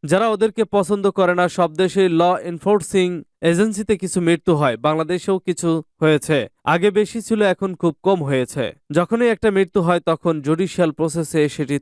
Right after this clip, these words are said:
তদন্ত হয়। তিনি বলেন, আপনারা জানেন, দুটি ক্ষেত্রে র্যাব অন্যায় করেছিল, সেগুলোর জুডিশিয়াল প্রসেসে বিচার হয়েছে, ওদের শাস্তিও। আর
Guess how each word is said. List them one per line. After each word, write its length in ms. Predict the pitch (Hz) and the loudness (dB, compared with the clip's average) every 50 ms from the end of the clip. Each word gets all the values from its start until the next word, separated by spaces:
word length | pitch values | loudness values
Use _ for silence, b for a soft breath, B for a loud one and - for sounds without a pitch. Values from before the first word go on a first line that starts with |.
| _ | _
তদন্ত 360 | - 147 139 156 160 156 - | 0 0 0 0 -2 0 0
হয়। 320 | 151 131 113 131 117 107 - _ _ - | -2 -2 -2 -2 -4 -6 -6 _ _ -4
তিনি 160 | 143 143 156 | -2 -2 0
বলেন, 320 | 147 151 151 160 170 165 - _ _ | 2 2 2 0 0 -2 -4 _ _
আপনারা 360 | - 143 143 - 160 165 160 151 | -4 -4 -2 0 0 0 2 2
জানেন, 420 | 139 151 143 147 165 170 165 - - - | 2 0 0 0 0 -2 -4 -6 -10 -4
দুটি 220 | 147 147 143 143 143 | -2 0 0 0 -2
ক্ষেত্রে 500 | - - 180 185 - - 151 123 113 - _ _ - | 0 0 0 0 0 0 -2 -2 -2 -4 _ _ 0
র্যাব 300 | 147 160 165 185 202 185 | 2 2 4 2 2 0
অন্যায় 320 | 208 - 180 170 180 185 170 | -4 -4 -2 -2 0 0 0
করেছিল, 400 | - 170 160 151 127 143 143 147 | 2 2 0 0 0 0 -2 -2
সেগুলোর 500 | 135 143 156 139 143 147 147 147 131 123 - _ - - 135 | -2 -2 -2 0 2 2 2 2 0 -2 -8 _ -16 -6 0
জুডিশিয়াল 540 | 147 160 165 202 214 - - 214 202 190 | 2 2 2 2 0 -2 0 0 0 0
প্রসেসে 520 | - - 175 180 143 180 180 156 - 170 160 | 0 0 -2 0 0 0 -2 0 0 0 0
বিচার 320 | 143 147 139 156 160 147 | 0 0 0 0 0 -2
হয়েছে, 460 | 131 135 123 120 - - 151 127 104 - _ _ - | -2 -4 -6 -6 -4 -4 -2 -2 -2 -4 _ _ -2
ওদের 220 | 147 156 156 185 | 0 2 2 0
শাস্তিও। 540 | - - 185 196 180 - - 202 156 131 127 - | 0 0 -2 -2 -2 -2 0 2 2 2 2 0
আর 280 | - 143 147 139 135 | 0 0 0 0 0